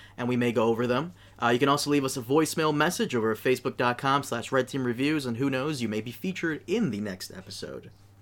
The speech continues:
All right, so Preston,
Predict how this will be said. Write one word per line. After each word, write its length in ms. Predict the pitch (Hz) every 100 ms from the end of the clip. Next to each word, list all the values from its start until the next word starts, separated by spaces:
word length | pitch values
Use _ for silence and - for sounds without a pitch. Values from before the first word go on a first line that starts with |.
| - - - - - - - - - - - -
All 80 | -
right, 160 | 190 151
so 100 | 175
Preston, 640 | - 190 175 - 202 226